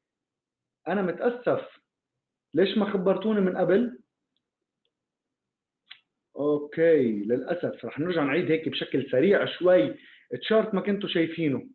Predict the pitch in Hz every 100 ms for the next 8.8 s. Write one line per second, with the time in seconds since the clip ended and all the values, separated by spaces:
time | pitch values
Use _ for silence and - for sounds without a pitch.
0 | _ - 160 156 - - - _ _ _
1 | 160 165 147 147 170 165 143 - 190 175
2 | - 180 165 - 175 147 139 135 131 -
3 | 104 - _ _ _ _ _ _ _ _
4 | _ _ _ _ 165 170 202 160 156 208
5 | 196 196 - 175 208 196 196 180 202 202
6 | 196 185 190 180 156 202 185 165 180 175
7 | 175 165 165 160 190 180 165 160 190 180
8 | 185 208 175 160 151 170 185 220